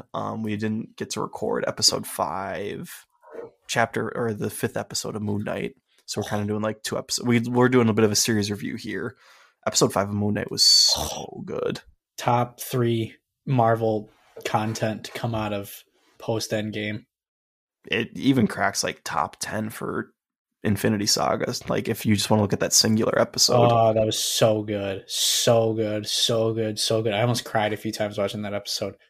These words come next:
Speaker 2: The finale, though, super mid.
Speaker 1: The finale was a little, ugh, at times. There were parts that were really interesting, and there were parts that were really not interesting.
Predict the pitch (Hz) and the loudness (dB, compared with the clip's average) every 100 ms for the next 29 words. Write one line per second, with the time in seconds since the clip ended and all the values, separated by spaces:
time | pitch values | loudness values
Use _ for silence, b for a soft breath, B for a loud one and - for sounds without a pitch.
0 | - - 127 123 123 127 131 135 139 - | -16 -2 2 4 6 6 4 2 0 -6
1 | - - 127 117 107 104 95 - _ _ | -2 2 2 2 -2 -2 -8 -12 _ _
2 | _ _ _ _ _ _ B B B B | _ _ _ _ _ _ B B B B
3 | - 131 175 185 185 139 127 131 123 117 | -4 0 4 6 6 6 6 8 8 4
4 | 82 120 117 - - 107 - 107 110 104 | 0 0 -2 -4 -8 -8 -6 -6 -6 0
5 | 127 127 - 139 - 117 104 104 110 110 | 0 0 0 0 0 -4 -4 -2 0 0
6 | 107 107 131 - 139 196 214 - 117 - | 0 -2 -4 -2 -2 -2 -4 -2 -2 -2
7 | - - 135 - - 120 107 110 107 110 | -2 -2 -4 -6 0 4 4 4 4 2
8 | 104 117 - 110 - - | 2 -2 -2 -2 -2 -6